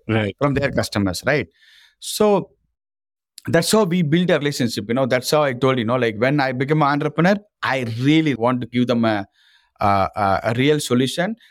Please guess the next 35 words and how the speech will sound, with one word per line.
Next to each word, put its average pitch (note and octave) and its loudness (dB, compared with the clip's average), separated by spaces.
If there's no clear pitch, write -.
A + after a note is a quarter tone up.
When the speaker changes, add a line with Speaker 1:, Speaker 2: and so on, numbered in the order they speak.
Speaker 2:
That B2 0
is B2+ -2
why D3+ 4
we C3 -4
call C#3 0
it C3+ -4
as B2 -4
a A#2+ -2
verticalized B2+ -2
payment. C3+ -2
When B2+ 0
we E3+ 2
choose E3 0
a C3+ 0
vertical, C#3+ 0
we B2+ -4
wanted D3 -2
to D3+ -6
go E3 4
into B2+ 0
deep, G3 2
understand D3+ 2
the C3 0
real D3 2
problem E3 -2
and A#2+ -2
full B2+ 0
them, A#2 2
uh, G2 0
give B2 -2
them A2+ 2
a G2 0
full A2 -2
stack G2+ -2
solution. E2 -8